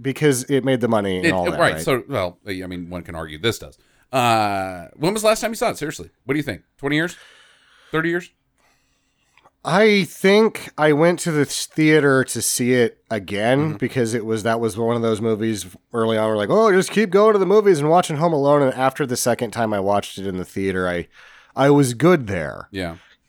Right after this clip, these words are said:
Speaker 1: 'Cause it doesn't offer a great level of repeat viewing, I don't think.
Speaker 2: Uh,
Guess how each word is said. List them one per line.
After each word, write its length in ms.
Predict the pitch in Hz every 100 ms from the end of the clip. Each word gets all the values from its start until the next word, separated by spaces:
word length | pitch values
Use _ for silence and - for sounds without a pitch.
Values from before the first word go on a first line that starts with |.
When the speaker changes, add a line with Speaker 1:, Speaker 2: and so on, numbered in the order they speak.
| _ - -
Speaker 1:
'Cause 160 | 143 139
it 120 | 151
doesn't 340 | 196 220 220
offer 400 | 151 165 180 208
a 60 | 147
great 240 | 113 127
level 320 | 120 110 98 98
of 100 | 85
repeat 400 | 95 95 95 80
viewing, 320 | 87 87 80
I 80 | 80
don't 220 | 78 71
think. 320 | 78 62 -
Speaker 2:
Uh, 300 | 170 165 165